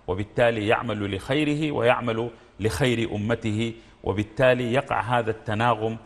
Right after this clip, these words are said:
والاتساق دون قطيعة بين أن ينكفئ الإنسان على الوطن الصغير على حساب الانتماء للأمة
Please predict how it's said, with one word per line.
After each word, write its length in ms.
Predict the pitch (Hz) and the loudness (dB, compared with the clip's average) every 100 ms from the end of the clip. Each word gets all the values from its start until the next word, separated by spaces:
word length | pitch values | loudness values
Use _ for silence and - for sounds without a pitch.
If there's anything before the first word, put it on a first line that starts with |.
| - - | -20 -6
والاتساق 1040 | 95 107 104 113 107 143 131 123 - - - | -2 0 -2 -4 0 4 4 4 -6 -20 -18
دون 340 | 101 143 156 123 | 2 4 4 2
قطيعة 640 | - 120 147 147 104 - - - - - | 0 0 4 6 4 2 -10 -20 -20 -4
بين 300 | 101 120 117 | 0 2 2
أن 200 | - 117 | -2 0
ينكفئ 540 | 113 113 - 156 127 | 0 0 -2 2 2
الإنسان 460 | 113 113 120 147 135 | 2 0 -2 0 0
على 200 | 127 127 | 0 0
الوطن 380 | 117 143 156 139 | 2 2 2 0
الصغير 580 | - - 131 151 139 - | -2 -2 0 0 0 -2
على 260 | 113 120 120 | 0 2 2
حساب 400 | - - 135 127 | -2 -2 -2 -2
الانتماء 600 | 127 120 123 127 135 131 | -4 -6 -4 -2 0 0
للأمة 400 | 127 95 139 | -2 -2 -2